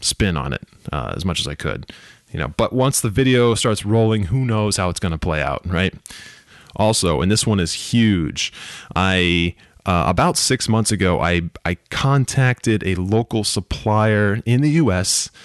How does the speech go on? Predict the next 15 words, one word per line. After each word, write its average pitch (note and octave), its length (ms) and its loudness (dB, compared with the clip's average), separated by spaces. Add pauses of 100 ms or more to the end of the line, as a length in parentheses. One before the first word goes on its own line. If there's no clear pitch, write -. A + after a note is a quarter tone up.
(260)
not G2 260 0
in B2+ 100 2
Massachusetts, G#2+ 760 0
but F#2 220 -2
a, - 20 -4
probably A2 580 -2
about F#2+ 240 -2
two G#2+ 220 0
hours F2 260 0
from E2 140 -6
my D2+ 140 -2
house, D#2 280 0 (480)
uh, F2 220 2 (120)
who G#2 360 2 (220)
could F#2+ 260 0